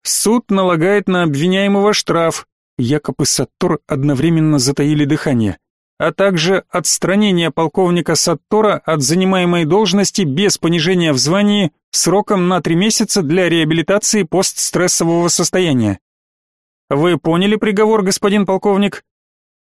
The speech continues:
Проницательный взгляд умных глаз судьи остановился на Сатторе.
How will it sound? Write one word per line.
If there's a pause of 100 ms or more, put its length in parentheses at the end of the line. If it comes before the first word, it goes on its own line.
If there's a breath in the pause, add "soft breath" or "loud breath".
Проницательный
взгляд
умных
глаз
судьи
остановился
на
Сатторе.